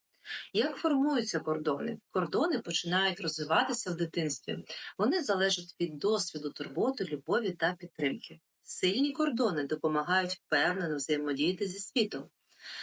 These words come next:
Слабкі призводять до хаосу та тривожності, бо нема розуміння, де закінчуюся «я» і починається інша людина. Я взяла за основу психодіагностику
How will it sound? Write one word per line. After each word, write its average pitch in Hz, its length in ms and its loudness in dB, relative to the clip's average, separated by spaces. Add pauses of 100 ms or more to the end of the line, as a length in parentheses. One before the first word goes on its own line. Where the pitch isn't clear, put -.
(160)
Слабкі 196 840 -2 (640)
призводять 185 580 2
до 156 100 -8
хаосу 262 540 2
та 180 240 2
тривожності, 147 920 -2 (100)
бо 160 140 2
нема 170 320 2
розуміння, 185 580 0
де 147 360 -2
закінчуюся 139 840 -6
«я» 160 280 2 (120)
і 175 40 -20
починається 147 840 -2 (240)
інша 143 500 -2 (180)
людина. 117 440 -2 (960)
Я 254 360 4
взяла 277 380 4
за 240 180 2
основу 233 540 2
психодіагностику 196 1300 0